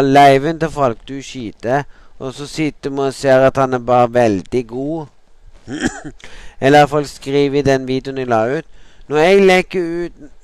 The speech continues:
når jeg legger ut Fortnite-video, så er det ingen som skriver det.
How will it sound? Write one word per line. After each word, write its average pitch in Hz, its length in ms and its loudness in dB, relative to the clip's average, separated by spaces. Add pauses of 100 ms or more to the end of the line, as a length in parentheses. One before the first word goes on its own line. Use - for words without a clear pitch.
(120)
når 151 120 -6
jeg 160 120 0
legger 160 280 -2
ut - 60 -18
Fortnite-video, 202 920 -4 (320)
så - 120 -10
er - 60 -2
det 160 80 -2 (180)
ingen 147 420 -2
som 196 120 -8
skriver 190 400 -2
det. 101 200 -2